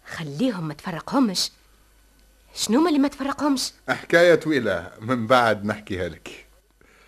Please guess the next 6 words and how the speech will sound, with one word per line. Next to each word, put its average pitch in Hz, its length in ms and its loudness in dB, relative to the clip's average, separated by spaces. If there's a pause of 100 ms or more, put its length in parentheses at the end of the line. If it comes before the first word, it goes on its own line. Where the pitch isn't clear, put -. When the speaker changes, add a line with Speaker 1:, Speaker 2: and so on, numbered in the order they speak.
(1080)
Speaker 2:
بارك 185 320 8
له 131 120 0
توا. 104 280 -2 (1400)
ما 107 80 -4
عادش 127 460 2
باش 117 380 -6